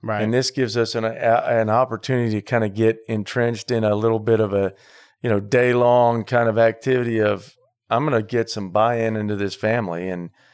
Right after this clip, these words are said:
Speaker 2: and that makes a big difference too, I think, for, for us. You said yourself,
Speaker 1: Oh, it does.
Speaker 2: first time you get to do it, you're, you're hooked.
Speaker 1: Absolutely. No, it, it is. And, and it's the same thing with visiting the station and seeing us while we're there. You know,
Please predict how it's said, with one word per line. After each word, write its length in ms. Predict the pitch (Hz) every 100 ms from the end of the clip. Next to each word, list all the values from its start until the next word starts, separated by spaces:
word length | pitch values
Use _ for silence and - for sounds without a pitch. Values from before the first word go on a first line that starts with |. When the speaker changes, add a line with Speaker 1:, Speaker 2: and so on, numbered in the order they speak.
| _ _
Speaker 2:
and 120 | - 104
that 80 |
makes 220 | 110 107 101
a 40 |
big 240 | 95 95
difference 420 | 87 92 - 85 -
too, 220 | 104 98
I 80 | 85
think, 260 | - 85 78
for, 300 | 92 90 - _ _
for 240 | - 101
us. 360 | - 104 85 -
You 120 | 101
said 380 | 95 113 104 95
yourself, 520 | 95 - 110 95 - _ -
Speaker 1:
Oh, 160 | 156 147
it 80 | 117
does. 80 |
Speaker 2:
first 240 | 135 127 -
time 220 | 123 120
you 80 | 120
get 220 | 123 117
to 80 | 120
do 240 | 117 117
it, 160 | 117 113 - _
you're, 440 | - 107 107 107 98 - _ _ _ _ _ _ _ _
you're 200 | 123 120
hooked. 420 | 110 110 - - _
Speaker 1:
Absolutely. 600 | 135 147 139 160 110 104 - -
No, 200 | 151 143
it, 220 | 135 147
it 120 | 139
is. 360 | 139 151 143 117
And, 160 | 143 143
and 160 | 156
it's 140 | 151 -
the 60 |
same 260 | 143 170 156
thing 300 | 143 147 151
with 200 | 131 127 - _ - _ -
visiting 380 | 151 135 139
the 60 | 127
station 400 | - 127 120 127
and 140 | 113 113
seeing 200 | 131 120
us 180 | 113
while 160 | 120 110
we're 120 | 104
there. 420 | 104 117 107 110 -
You 160 | 127 117
know, 320 | 113 110